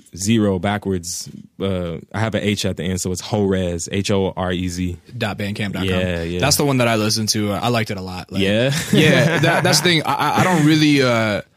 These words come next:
Speaker 2: oftentimes with the podcast, I don't have people in that I'm not that familiar with. You know what I mean?
Speaker 1: Mm-hmm.
Speaker 2: Meaning, like, you know, I've never had a conversation with you before. I've
Speaker 1: Word.
Speaker 2: ne-, you know what I mean? Like, I've just heard your music, and it was enough for me to be like, "Wow."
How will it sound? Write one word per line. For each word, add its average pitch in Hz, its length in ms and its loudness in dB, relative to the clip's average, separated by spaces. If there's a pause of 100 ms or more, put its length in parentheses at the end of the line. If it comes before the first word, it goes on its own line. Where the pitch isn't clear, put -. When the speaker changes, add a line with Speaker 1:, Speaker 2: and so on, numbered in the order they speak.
(440)
Speaker 2:
oftentimes 151 560 2
with 131 100 0
the 123 80 -2
podcast, 135 580 0
I 117 100 0
don't 127 240 0
have 127 240 0
people 123 320 -2
in 120 100 0
that 117 120 -2
I'm 107 260 -2
not 117 320 -2
that 110 480 -4
familiar 127 480 2
with. 170 320 0
You - 60 4
know 165 60 6
what 165 60 6
I 165 60 6
mean? 170 180 6
Speaker 1:
Mm-hmm. - 80 4
Speaker 2:
Meaning, 143 320 2
like, 117 360 0 (300)
you 170 160 -2
know, 120 80 2
I've 120 160 0
never 156 160 2
had 117 120 2
a - 20 -6
conversation 110 600 0
with 110 140 -4
you 110 120 0
before. 110 680 0
I've 110 140 2
Speaker 1:
Word. 113 120 2
Speaker 2:
ne-, 110 200 0
you 131 60 2
know 127 80 2
what 117 80 4
I 117 60 2
mean? 120 180 2
Like, 107 160 0
I've 113 320 -2
just 120 360 0
heard 120 220 0
your 110 100 0
music, 120 420 0
and 110 100 -2
it 110 60 0
was 110 180 0
enough 110 240 -2
for 113 120 -6
me 107 160 -2
to 98 60 -4
be 101 120 -4
like, 98 200 -6
"Wow." 107 280 -2